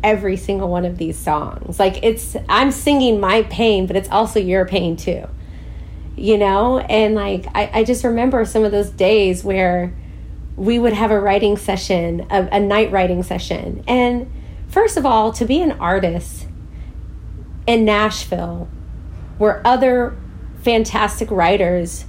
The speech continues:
will sacrifice their time with, and with their, from their fam-, away from their families for you. That is a major honor that so many artists completely take for granted.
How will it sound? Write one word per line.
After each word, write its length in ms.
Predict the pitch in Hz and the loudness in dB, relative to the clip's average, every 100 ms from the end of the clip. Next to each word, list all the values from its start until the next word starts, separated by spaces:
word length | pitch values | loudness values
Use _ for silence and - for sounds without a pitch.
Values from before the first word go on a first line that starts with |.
| - - - - - 202 | -12 -12 -12 -12 -6 4
will 260 | 226 220 | 6 6
sacrifice 840 | 214 - 220 233 247 - 196 208 - | 4 2 2 2 -2 2 2 2 0
their 200 | 208 196 | 0 0
time 640 | - 180 185 175 175 175 | -2 0 0 0 -4 0
with, 260 | 202 202 - | 0 0 0
and 160 | 202 202 | 0 2
with 160 | 214 | 2
their, 300 | 220 202 202 | 2 2 0
from 340 | - - 254 254 | -2 2 4 4
their 140 | 226 | 2
fam-, 340 | - 220 208 | 2 2 4
away 260 | 202 202 254 | 4 4 2
from 200 | 262 226 | 2 -2
their 120 | 196 | -2
families 640 | 185 190 214 208 185 175 - | -2 2 2 2 0 -4 -4
for 140 | 196 | -4
you. 480 | 180 175 160 160 160 - - - - | -2 0 0 -2 -6 -12 -12 -14 -2
That 180 | 302 494 | 0 4
is 200 | 453 285 - | 2 2 0
a 300 | 233 226 196 196 | 2 4 0 -2
major 720 | 196 196 233 269 214 220 - | -2 2 4 4 4 2 2
honor 600 | 170 175 170 - - 185 - | 0 2 0 -2 -6 -8 -4
that 240 | 196 202 - | 0 0 -2
so 300 | - 269 294 | 0 2 4
many 320 | 277 247 - | 4 2 2
artists 560 | 190 214 190 - - | 2 2 0 -2 -12
completely 580 | - 220 208 - 294 220 | -4 -4 -2 -2 0 0
take 320 | 196 202 180 | -2 -2 -4
for 160 | - 190 | -4 -6
granted. 480 | 180 156 175 170 | -4 -4 -6 -8